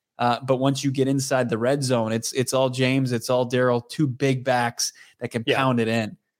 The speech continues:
Speaker 2: Soul Pancakes, another super chat. Thank you so much, Soul Pancakes. Two dollars. Are you guys doing halftime streams this year?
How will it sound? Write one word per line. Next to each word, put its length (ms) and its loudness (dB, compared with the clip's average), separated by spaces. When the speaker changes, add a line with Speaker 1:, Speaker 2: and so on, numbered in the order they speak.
Speaker 2:
Soul 220 0
Pancakes, 560 0
another 400 0
super 320 -6
chat. 280 0
Thank 200 -2
you 40 -10
so 160 0
much, 180 -2
Soul 200 0
Pancakes. 500 0
Two 220 -4
dollars. 400 -2
Are 40 -6
you 100 -10
guys 260 0
doing 240 -2
halftime 580 0
streams 500 0
this 220 -2
year? 240 -4